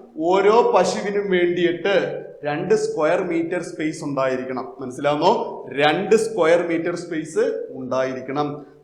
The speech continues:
കുതിരയാണ് കൊണ്ടുപോകുന്നതെങ്കിൽ രണ്ട് പോയിന്റ് രണ്ട് അഞ്ച് സ്ക്വയർ മീറ്റർ പാർട്ടീഷൻ ഉണ്ടായിരിക്കണം. കുതിരയെ കൊണ്ടുപോകുമ്പോൾ രണ്ട് പോയിന്റ് രണ്ട് അഞ്ച് സ്ക്വയർ മീറ്റർ പാർട്ടീഷൻ ഉണ്ടായിരിക്കണം.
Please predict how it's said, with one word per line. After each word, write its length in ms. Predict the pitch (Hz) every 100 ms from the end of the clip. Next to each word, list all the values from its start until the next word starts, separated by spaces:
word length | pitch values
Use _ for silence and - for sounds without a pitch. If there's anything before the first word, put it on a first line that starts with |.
| -
കുതിരയാണ് 680 | 185 185 240 247 233 208 208
കൊണ്ടുപോകുന്നതെങ്കിൽ 1200 | 190 180 190 190 190 185 170 165 185 160 156 - - - _ _ _ 147
രണ്ട് 500 | 147 170 202 220 220
പോയിന്റ് 280 | 202 202
രണ്ട് 400 | 185 175 175 180
അഞ്ച് 420 | 214 208 180 - 247
സ്ക്വയർ 420 | 247 202 190 190
മീറ്റർ 460 | 185 180 - 202 190 - -
പാർട്ടീഷൻ 520 | 170 - 202 190 180
ഉണ്ടായിരിക്കണം. 840 | 160 151 151 143 139 151 156 - - - _ 147
കുതിരയെ 320 | 143 170 208
കൊണ്ടുപോകുമ്പോൾ 960 | 185 175 175 170 160 170 214 - - - -
രണ്ട് 460 | 151 160 180 185 180
പോയിന്റ് 280 | 180 185 180
രണ്ട് 320 | 170 160 175
അഞ്ച് 300 | 180 175 185
സ്ക്വയർ 460 | 233 - 165 165
മീറ്റർ 400 | 170 175 175 180 -
പാർട്ടീഷൻ 440 | 151 147 170 175
ഉണ്ടായിരിക്കണം. 720 | 143 139 135 127 143 147 -